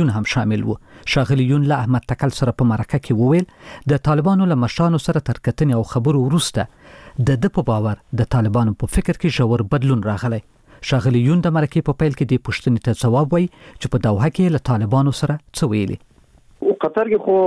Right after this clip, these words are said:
Speaker 2: موږ طالبانو سره درې ورځې متواترې خبرې وکړې، هغوی مشرتابه سره، مذاکراتي ټیم سره، سیاسي دفتر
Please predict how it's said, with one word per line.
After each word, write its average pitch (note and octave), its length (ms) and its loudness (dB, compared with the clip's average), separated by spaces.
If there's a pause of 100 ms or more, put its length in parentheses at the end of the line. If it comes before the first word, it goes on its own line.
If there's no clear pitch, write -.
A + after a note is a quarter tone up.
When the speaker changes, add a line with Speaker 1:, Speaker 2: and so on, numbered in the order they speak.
(680)
Speaker 2:
موږ E3 160 0
طالبانو E3+ 460 2
سره D#3+ 240 2
درې F3 160 0
ورځې D3 260 2
متواترې C#3 540 0
خبرې F#3 260 2
وکړې، F3+ 300 2 (100)
هغوی C3+ 220 2
مشرتابه C3 520 -2
سره، D3+ 180 0 (100)
مذاکراتي A#2+ 600 -2
ټیم E3 180 2
سره، C#3+ 200 0 (640)
سیاسي B2 300 -2
دفتر B2+ 240 -2